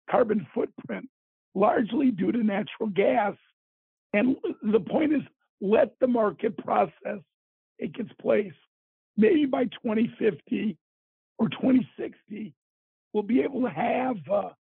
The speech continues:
forty percent of all vehicles E V. Uh, part of her argument is we're just not ready to move all into renewable energy.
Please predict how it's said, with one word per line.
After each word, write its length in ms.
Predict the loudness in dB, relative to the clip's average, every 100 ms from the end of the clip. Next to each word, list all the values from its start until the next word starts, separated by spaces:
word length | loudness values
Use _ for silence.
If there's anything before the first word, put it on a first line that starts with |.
| _ _ _ _ _
forty 280 | 2 4 6
percent 480 | 4 -4 -6 -2 -2
of 100 | 2
all 160 | 0 0
vehicles 520 | 0 0 0 -6 -4 2
E 140 | 2
V. 420 | 2 -2 -2 -4 -10 _ _ _ _ -2
Uh, 200 | 0 0
part 240 | 2 2
of 100 | 0
her 220 | -2 -2
argument 500 | 0 0 0 -2 -2
is 140 | -4 -6 -10 _ _ _ _
we're 220 | -2 0 0
just 340 | 0 -2 -2
not 280 | -2 0 0
ready 800 | 0 4 4 4 0 -4 -12 -16 _ _ _ _ _ _
to 100 | -2
move 500 | 2 4 4 4 0 -10 _ _ _ _ _ _ _
all 320 | 2 4 2
into 800 | 0 -2 0 -2 -2 -4 -2 -4 -6
renewable 500 | -2 2 2 2 0
energy. 640 | 2 0 -2 -4 -4 -6